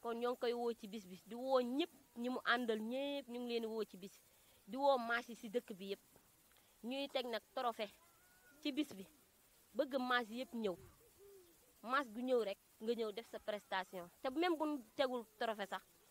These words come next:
maas yi dañoo war a ñëw, ndax lépp Bambilor la, te Bambilor moo tax ñuy def lii, fenn taxul ñu koy def. Bambilor moo tax ñu koy def,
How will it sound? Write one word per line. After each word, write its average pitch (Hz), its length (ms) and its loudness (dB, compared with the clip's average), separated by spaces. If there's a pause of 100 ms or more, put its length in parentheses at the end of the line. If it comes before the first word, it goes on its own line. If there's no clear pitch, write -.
(240)
maas 247 260 4
yi 233 60 -6
dañoo 240 260 6
war 240 100 6
a 220 40 2
ñëw, 208 160 0
ndax 247 180 0
lépp 277 240 0
Bambilor 185 540 2
la, 170 100 -8 (640)
te 233 60 -8
Bambilor 226 600 0
moo 226 160 -4
tax - 220 -6
ñuy 220 200 -4
def 214 200 2
lii, 196 220 -10 (280)
fenn 339 160 -4
taxul 247 260 -2
ñu 208 100 -4
koy 185 180 0
def. 180 140 -8 (540)
Bambilor 202 480 0
moo 202 180 -6
tax 185 160 -12
ñu 190 120 -8
koy 185 160 -6
def, 208 160 -6